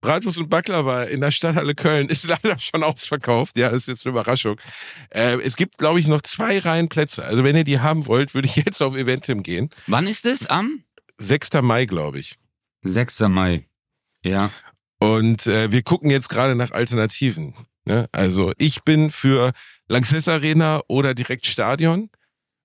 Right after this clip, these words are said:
Speaker 1: Ötze ziert sich aber noch, weil er keinen Fußball kann. Das ist ärgerlich.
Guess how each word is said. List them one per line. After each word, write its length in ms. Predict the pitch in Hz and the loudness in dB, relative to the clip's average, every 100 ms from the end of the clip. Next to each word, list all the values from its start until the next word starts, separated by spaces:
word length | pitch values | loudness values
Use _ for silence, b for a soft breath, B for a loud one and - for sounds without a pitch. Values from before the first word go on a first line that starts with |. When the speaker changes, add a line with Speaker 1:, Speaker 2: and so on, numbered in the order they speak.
| - | 0
Speaker 1:
Ötze 280 | 151 - 147 | 0 0 -6
ziert 300 | - 151 139 | 0 0 0
sich 180 | 104 98 | -2 -4
aber 160 | 90 | -4
noch, 160 | 85 69 - | -4 -6 -6
weil 120 | 90 | -4
er 60 | 92 | 0
keinen 180 | 104 | 0
Fußball 420 | 95 117 - 82 78 | 0 -2 0 -2 0
kann. 280 | 95 71 - _ _ - | -2 -4 -8 _ _ -4
Das 160 | 104 104 | -2 0
ist 120 | - | -2
ärgerlich. 540 | 82 85 80 78 - | -4 -4 -4 -8 -10